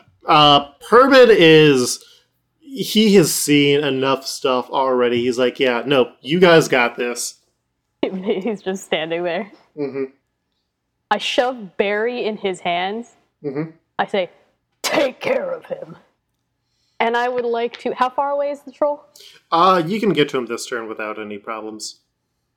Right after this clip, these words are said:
Speaker 2: Cool. I'll cast my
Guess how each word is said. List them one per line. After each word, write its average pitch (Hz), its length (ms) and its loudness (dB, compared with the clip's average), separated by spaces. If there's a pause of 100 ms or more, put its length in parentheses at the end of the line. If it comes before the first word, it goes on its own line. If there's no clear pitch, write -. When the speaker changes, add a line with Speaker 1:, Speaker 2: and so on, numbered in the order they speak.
(120)
Speaker 2:
Cool. 277 400 -2 (460)
I'll 220 420 -2 (120)
cast - 640 -6
my 185 420 -4